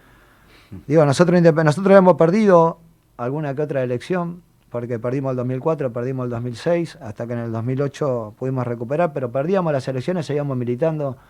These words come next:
seguíamos combatiendo, seguíamos movilizando, porque a nosotros nos nace, porque nos criamos así, porque entendemos, entendemos que la única forma de,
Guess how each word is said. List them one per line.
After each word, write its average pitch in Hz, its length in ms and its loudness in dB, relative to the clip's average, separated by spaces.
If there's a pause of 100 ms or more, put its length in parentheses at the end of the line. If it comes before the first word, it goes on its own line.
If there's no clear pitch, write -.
(320)
seguíamos 143 360 2
combatiendo, 127 560 2
seguíamos 127 420 -2
movilizando, 123 560 -2
porque 123 160 -4
a 123 40 -2
nosotros 147 340 -4
nos 120 160 -2
nace, 160 340 0
porque 117 180 -6
nos 117 120 -6
criamos 135 400 -2
así, 170 340 -2 (840)
porque 123 220 -2
entendemos, 131 1080 2
entendemos 160 320 2
que 147 80 0
la 151 120 4
única 180 280 4
forma 185 420 4
de, 131 640 0